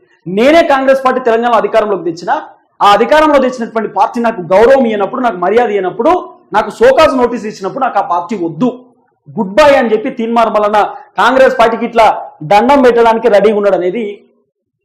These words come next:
చర్చ. So కాంగ్రెస్ పార్టీకి తీన్మార్ మల్లన్న గుడ్ బై చెప్పబోతా ఉన్నాడు. So పీసీసీ అధ్యక్షుడు మహేష్ కుమార్ గౌడ్ కూడా ఆయన మాట్లాడిండు. So ఇది క్రమశిక్షణ కమిటీ చూసుకుంటుందని చెప్తా ఉన్నాడు. మళ్ళీ అట్లా అంటే కొండా సురేఖ గారికి ఎన్ని నోటీసులు ఇవ్వాలి, షోకాజ్ నోటీసులు? కొండా సురేఖ మేడం కేటీఆర్ ని, సమంతని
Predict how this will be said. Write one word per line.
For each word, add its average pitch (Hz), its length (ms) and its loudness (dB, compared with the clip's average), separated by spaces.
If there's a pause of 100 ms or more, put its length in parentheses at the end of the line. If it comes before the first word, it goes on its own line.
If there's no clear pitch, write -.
(240)
చర్చ. 156 200 -12 (540)
So 156 80 -14
కాంగ్రెస్ 226 300 0
పార్టీకి 220 260 -2
తీన్మార్ 214 300 -2
మల్లన్న 196 280 -2
గుడ్ 170 100 -6
బై 208 100 2
చెప్పబోతా 175 440 -6
ఉన్నాడు. 160 400 -4 (340)
So 156 80 -12
పీసీసీ 220 680 -4
అధ్యక్షుడు 180 300 -8
మహేష్ 175 240 -6
కుమార్ 190 180 -4
గౌడ్ 170 160 -4
కూడా 202 140 0
ఆయన 185 120 -2
మాట్లాడిండు. 180 680 -2 (260)
So 185 60 -2
ఇది 180 100 -4
క్రమశిక్షణ 233 580 -2
కమిటీ 214 300 -2
చూసుకుంటుందని 185 600 -6
చెప్తా 160 220 -6
ఉన్నాడు. 165 200 -6
మళ్ళీ 190 220 -4
అట్లా 175 180 -10
అంటే 220 460 -2 (220)
కొండా 226 200 0
సురేఖ 269 220 2
గారికి 240 360 2
ఎన్ని 220 140 -2
నోటీసులు 240 360 -4
ఇవ్వాలి, 254 260 0
షోకాజ్ 214 320 -2
నోటీసులు? 240 400 -8 (520)
కొండా 247 220 2
సురేఖ 277 280 2
మేడం 247 300 0
కేటీఆర్ 233 560 2
ని, 320 180 -2
సమంతని 233 800 -4